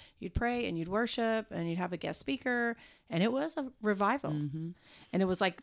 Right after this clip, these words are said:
Speaker 1: it was almost like a God-led, a Holy Spirit-led revival with
Speaker 2: Mm-hmm.
Speaker 1: their current pastor, but
Speaker 2: Mm-hmm.
Speaker 1: worship leaders and just
Speaker 2: And he made such a good point. He was like, "Hey, people are coming for, to this prayer meeting. Of course they're believers.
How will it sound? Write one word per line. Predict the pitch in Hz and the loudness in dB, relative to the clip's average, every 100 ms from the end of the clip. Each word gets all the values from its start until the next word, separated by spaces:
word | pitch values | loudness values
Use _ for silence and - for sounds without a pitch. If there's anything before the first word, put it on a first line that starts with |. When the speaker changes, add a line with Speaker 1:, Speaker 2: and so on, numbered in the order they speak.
| - | -4
Speaker 1:
it | 196 | -2
was | 190 165 | 0 -2
almost | 185 202 190 | -2 0 -2
like | 165 | -2
a | 151 | -4
God-led, | 160 185 196 180 175 170 170 165 165 165 - | -2 2 4 6 4 0 0 2 2 0 -2
a | 160 | -2
Holy | 214 202 185 | 0 0 -2
Spirit-led | - 190 170 165 160 165 160 | -4 -2 0 -2 -2 -2 -2
revival | 131 147 - - - - - | -4 -4 -6 -6 -8 -12 -4
with | - 160 156 | 0 2 2
Speaker 2:
Mm-hmm. | 170 170 | 0 -2
Speaker 1:
their | 135 135 180 _ _ _ _ | -2 -4 -8 _ _ _ _
current | - - - | -10 -8 -8
pastor, | - - - - 190 | -10 -10 -10 -12 -10
but | - | -6
Speaker 2:
Mm-hmm. | 147 143 156 156 _ | -6 -4 -6 -8 _
Speaker 1:
worship | 170 170 175 | -6 -4 -4
leaders | 185 175 180 175 180 185 | -4 -2 -2 -2 -6 -8
and | 170 165 165 | -6 -8 -8
just | - 180 - | -8 -10 0
Speaker 2:
And | 233 240 | 6 6
he | |
made | 233 254 | 6 4
such | 294 - | 2 2
a | 220 | 4
good | 185 - | 4 2
point. | 185 156 | 2 4
He | 180 | 2
was | 196 180 | 0 0
like, | 185 165 | 0 0
"Hey, | 247 277 | 0 2
people | 302 - | 2 2
are | 240 | -2
coming | - 214 247 254 | 0 2 4 2
for, | - | -4
to | 175 - | -6 -2
this | 175 160 | -2 -2
prayer | - 196 240 | 0 2 6
meeting. | 262 277 294 254 220 | 6 6 4 2 -2
Of | - | -6
course | 392 523 - | -10 -10 -4
they're | 185 | -2
believers. | 151 147 170 - - | -2 -6 -8 -10 -14